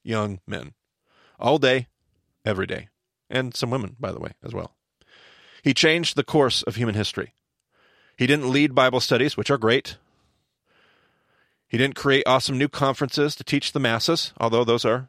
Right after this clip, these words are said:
incredibly beneficial. I have loved many that I have been to. He simply went out, told twelve guys to follow me, and then showed them how to live as God had asked them to live.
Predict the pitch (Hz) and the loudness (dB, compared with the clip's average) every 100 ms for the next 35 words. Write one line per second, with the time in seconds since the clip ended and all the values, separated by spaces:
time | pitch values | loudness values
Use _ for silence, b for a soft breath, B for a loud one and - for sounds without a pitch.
0 | - 120 120 113 120 117 123 123 - 165 | -10 -6 -4 -2 -2 -2 -2 -4 -4 -4
1 | - 110 104 107 101 - _ - 101 101 | -6 -4 -2 -4 -6 -12 _ -10 -6 0
2 | 104 98 104 104 117 107 101 101 98 98 | -2 -2 -6 -6 -4 -6 -6 -6 -8 -10
3 | 117 - _ b b b b b b b | -12 -16 _ b b b b b b b
4 | b - 113 143 135 107 131 139 117 - | b -4 0 0 2 2 2 2 0 -4
5 | - _ _ _ _ - 120 101 - 135 | -20 _ _ _ _ -2 0 0 0 2
6 | 147 120 127 127 - _ _ _ _ _ | 4 4 4 0 -8 _ _ _ _ _
7 | _ _ _ _ - - 127 147 151 101 | _ _ _ _ -8 2 2 4 2 -2
8 | 90 _ _ _ _ _ _ _ _ - | -4 _ _ _ _ _ _ _ _ -4
9 | 107 101 - 147 135 117 104 110 101 101 | -4 0 2 2 2 0 0 -2 -2 0
10 | 123 120 107 - 95 - 101 101 90 - | 2 2 0 -4 -8 -4 -2 -2 -4 -8
11 | 101 92 95 - 98 - 87 85 | -10 -8 -8 -8 -12 -12 -12 -12